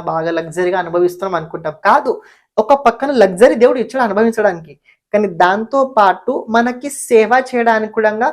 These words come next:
కాస్త బాధ్యతను కూడా పక్కన పెట్టాడు. మనం బాధ్యతని మర్చిపోయి కేవలం లగ్జరీ వైపు కనుక దృష్టి పెట్టినట్లయితే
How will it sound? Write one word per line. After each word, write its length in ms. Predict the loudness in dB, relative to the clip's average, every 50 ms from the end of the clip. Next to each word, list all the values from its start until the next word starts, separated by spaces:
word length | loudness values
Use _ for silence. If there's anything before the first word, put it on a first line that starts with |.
| -4 -10 _ _ _ -2
కాస్త 220 | -2 -2 2 0 0 0 4 4
బాధ్యతను 480 | 4 4 4 2 0 0 0 0 -2 -2
కూడా 200 | -4 -6 -6 -6 -4 -4
పక్కన 240 | -6 0 0 0 0 0 -2
పెట్టాడు. 380 | -4 -6 -4 -4 -4 -4 -4 -8 _ _ _ _ _ -8 -4
మనం 140 | -2 -2 -4 -4 0 2 4
బాధ్యతని 520 | 4 4 2 2 0 2 2 0 -2 -2 0
మర్చిపోయి 580 | 0 -2 -2 -2 -6 -6 -4 -2 -2 -2 -2 -2 -4 -4 -2
కేవలం 360 | 0 2 4 4 4 4 2 0 -2 0 2
లగ్జరీ 400 | 0 0 -2 0 0 2 2 2 2
వైపు 180 | 0 0 0 -2 -2
కనుక 180 | -2 -2 -2 -4 -2 -2
దృష్టి 260 | -2 -2 -2 -6 -10 0 0
పెట్టినట్లయితే 760 | 0 0 0 -6 -6 -6 -6 -4 -4 -4 -4 -4 -6 -6 -8